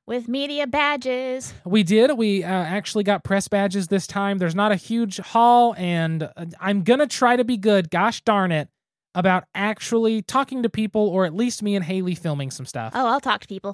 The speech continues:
Speaker 2: Because we're always really, uh, we, I say we,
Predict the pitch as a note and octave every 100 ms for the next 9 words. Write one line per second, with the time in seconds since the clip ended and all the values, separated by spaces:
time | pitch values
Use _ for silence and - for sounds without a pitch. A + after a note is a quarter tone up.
0 | E3+ F#3+ - G3+ F3+ F3 D#3+ E3+ G3+ G#3
1 | F3+ A3 B3+ C4 F3 F#3+ A3 A3+ G3+ C#3
2 | C#3+ C#3 F#3+ F3 F#3+ D3+ D#3 D3+